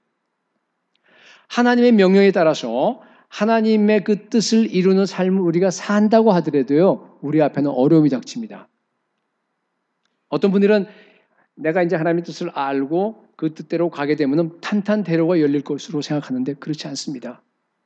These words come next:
십이 절에서 십칠 절, 그 앞에 있는 거 한번 보세요. 거기 보면은요, 이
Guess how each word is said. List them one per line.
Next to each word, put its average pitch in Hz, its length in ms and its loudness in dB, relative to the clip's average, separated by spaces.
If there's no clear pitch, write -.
십이 214 240 0
절에서 208 240 4
십칠 185 260 -2
절, 160 220 2
그 151 580 -2
앞에 151 240 -6
있는 147 320 2
거 131 60 -4
한번 123 120 -4
보세요. 131 340 -2
거기 147 140 2
보면은요, 147 720 2
이 143 340 0